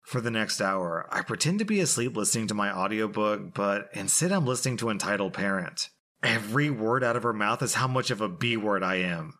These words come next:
How it was so inconvenient that she had to carry her stuff an extra ten feet.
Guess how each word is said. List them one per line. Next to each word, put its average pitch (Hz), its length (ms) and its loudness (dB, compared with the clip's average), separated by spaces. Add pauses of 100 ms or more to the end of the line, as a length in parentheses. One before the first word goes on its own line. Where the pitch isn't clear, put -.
How 143 200 2
it 147 220 -2
was 131 260 0
so 190 880 2
inconvenient 135 840 0
that 143 180 -4
she 220 140 2
had 202 100 0
to 196 80 -2
carry 170 360 0
her 170 180 2
stuff 160 340 0
an 190 120 -2
extra 185 500 0
ten 185 720 0
feet. 143 880 -2